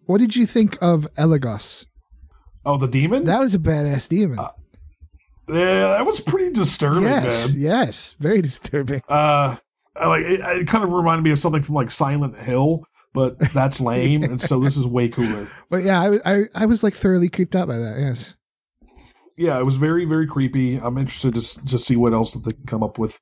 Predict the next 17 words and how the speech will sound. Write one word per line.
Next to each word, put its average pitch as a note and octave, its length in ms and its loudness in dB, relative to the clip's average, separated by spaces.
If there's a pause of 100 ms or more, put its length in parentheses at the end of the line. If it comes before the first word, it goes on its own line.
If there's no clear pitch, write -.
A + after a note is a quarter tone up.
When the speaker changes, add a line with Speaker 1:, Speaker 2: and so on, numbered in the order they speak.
Speaker 1:
All C3+ 80 2
right, B2 100 0
fi-, F#3 140 -2
Speaker 2:
in A2 120 -2
that A2 220 0
realm. G3 160 -4
Speaker 1:
fine, E3+ 240 0
I D#3+ 140 0
won't F#3+ 380 -2
Speaker 2:
And C#3 120 0
of C3+ 80 0
course, D3 180 0
Speaker 1:
spoil F3 340 0
episode C#3 460 -2
five G2+ 400 -8
for F2+ 260 -8
you. F2 300 -6